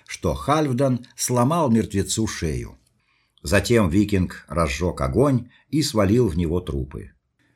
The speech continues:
Уйдя из хижины, Хальфдан не останавливался,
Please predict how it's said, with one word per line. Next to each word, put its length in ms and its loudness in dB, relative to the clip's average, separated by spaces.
Уйдя 380 2
из 200 -2
хижины, 640 0
Хальфдан 680 -4
не 160 -2
останавливался, 1040 -4